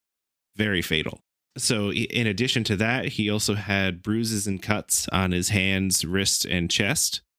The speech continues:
including a super intense cut on one of his thumbs that went down to the bone, um, and hadn't had much of a chance to heal yet. And he had cerebral trauma,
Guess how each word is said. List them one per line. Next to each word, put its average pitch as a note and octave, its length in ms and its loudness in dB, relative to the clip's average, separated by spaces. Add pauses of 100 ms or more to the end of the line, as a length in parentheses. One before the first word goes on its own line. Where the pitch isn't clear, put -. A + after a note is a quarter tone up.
(880)
including F#2+ 800 0
a F2+ 140 2
super G#2 380 0
intense F#2+ 400 0
cut - 340 -2
on F2+ 240 0
one F2+ 120 2
of D#2+ 60 0
his D#2+ 160 0
thumbs F2 580 0
that E2+ 420 0 (140)
went F#2 260 -2
down F2 240 2
to F2+ 80 -2
the E2 100 -2
bone, E2 520 -2 (580)
um, E2+ 460 2
and F2+ 220 0
hadn't F2+ 320 0
had F2 240 -2
much F2 200 -2
of E2 60 -4
a D#2+ 60 0
chance E2+ 260 0
to E2 80 -6
heal F2+ 280 0
yet. B2+ 220 0 (420)
And F#2 340 2
he F#2 160 2
had E2+ 520 2 (920)
cerebral G2 680 0
trauma, E2 680 0